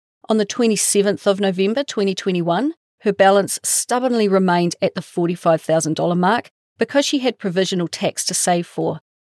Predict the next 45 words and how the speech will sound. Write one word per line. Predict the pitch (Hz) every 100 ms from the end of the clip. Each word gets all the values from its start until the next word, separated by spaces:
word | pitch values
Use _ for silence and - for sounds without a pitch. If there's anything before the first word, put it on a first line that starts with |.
| _
She | - - 262
wanted | 262 247 233
to | 214
make | 196 160
sure | - 185 170
that | -
she | 190
had | 180
enough | 170 180 196 240
money | 214 202
set | - 202
aside | 185 - 175 175
in | 165
her | 160
separate | - 202 156
tax | - 214 -
account | - - 160 151 _ _ _
for | 202
when | 170 185 180
that | 160 -
time | 175 160
came, | 160 - 151 202 277 _ _
and | - 208
rightly | 180 165 156
so. | - 165 165 269 - _ _
Bella | 208 196
said | 190 - 185 175
that | 190 -
the | 196
temptation | - 220 - 196 180 - 170
to | 185
just | - 180 -
chuck | - 196 -
it | -
all | - 214 240
on | 220 196
her |
student | 175 - 175 160
loan | 170 165
is | 147 147
there, | 170 240 320 _ _
but | -
she | - 180
resisted, | 170 175 - 170 - 294
thankfully. | - 175 - 160 185